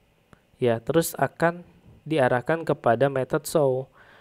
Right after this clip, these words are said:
Kalau yang di sini, dia udah otomatis akan masuk kepada index, karena dia yang akan terbaca pertama kali apabila kita menggunakan A P I resource seperti itu. Oke, eh, di sini kalian perlu mendownload sebuah software,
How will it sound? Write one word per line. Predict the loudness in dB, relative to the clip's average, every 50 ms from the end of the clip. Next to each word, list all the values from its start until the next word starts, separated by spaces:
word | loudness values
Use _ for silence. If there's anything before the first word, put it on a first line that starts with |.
| _ _ _ _ -4
Kalau | 0 2 4 6 6
yang | 4 4 2
di | -2 -4
sini, | -2 -2 -2 -2 -2 -4 -6 -6 -4
dia | 0 2 4 4 4
udah | 2 2 2 2 2 2
otomatis | 0 -2 -4 -4 -8 -4 -2 -2 0 0 -2 -6 -8 -6
akan | -6 -6 -4 -4 -4 -4 -6
masuk | -6 -6 -8 -8 -6 -4
kepada | -2 -2 -2 -2 -2
index, | -4 -4 -2 0 0 -2 -2 -2 -8 -12 -12 -14 -18 _ _ _ -20 -20 _ _ _
karena | -2 0 0 0 0
dia | 2 4 4 4 4 4
yang | 2 -2 -4 -4 -4
akan | -4 -6 -6 -6 -4
terbaca | -4 -2 0 0 0 0 -2 -2 -2 -2 -2 -4 -8 _
pertama | -12 -12 -6 -2 0 0 0 -2
kali | -2 -2 0 0 2 2 2 0 0 -4 -8 _ _ _ _ _ _ -20 _ _ 0
apabila | 0 2 4 4 4 4 4 2 2 2
kita | 0 -2 -2 -2
menggunakan | -4 -4 -4 -2 -2 -2 -2 -2 -4 -4 -4 -2
A | -2 -4 -4
P | 0 2 2
I | 2 2
resource | 0 -2 -4 -4 -4 -4 -4 -6 -10 -10 -10 -12 -14 -18 _ _
seperti | -20 -12 -8 -8 -6 -4 -4 -4 -2
itu. | 0 0 0 0 -2 -4 -12 -20 -20 -20 -20 -20 _ _ _ _ _ _ _ _ _ _ _ _ _ _ _
Oke, | -8 -2 2 4 4 4 2 0
eh, | 0 4 6 8 8 8 8 6
di | 4 2 -2 -4
sini | -2 -2 -2 2
kalian | 4 6 6 6 4 2 2
perlu | 0 0 2 2 2
mendownload | 2 2 2 4 4 4 4 2 2 0 0
sebuah | -4 -4 -2 0 0 2 4 4 4 2 2 0 0
software, | 0 2 2 2 2 0 2 2 2 0 -2 -6